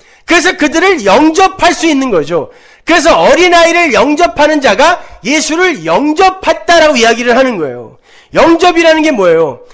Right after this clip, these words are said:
"나는 내 힘으로 도저히 존재할 수 없고 살아갈 수 없으니까 당신이 나를 도와주세요." 하고 그분을 꼭 붙드는 걸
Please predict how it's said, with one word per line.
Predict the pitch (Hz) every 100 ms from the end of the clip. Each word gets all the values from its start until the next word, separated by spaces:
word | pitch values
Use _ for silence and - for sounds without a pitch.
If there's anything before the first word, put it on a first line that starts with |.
| - -
"나는 | 185 269 359 330
내 | 330
힘으로 | 339 339
도저히 | - 269 294 330
존재할 | - 240 302 330 330
수 | 320
없고 | 311 320
살아갈 | 311 311 320 311
수 | 311
없으니까 | 277 294 269 - 302 - - -
당신이 | 247 349 285 359
나를 | 339 339 339
도와주세요." | - 320 349 311 294 311 320
하고 | 269 294 339 - -
그분을 | - 302 359 381
꼭 | 381 381
붙드는 | 285 277 349 349
걸 | 330 359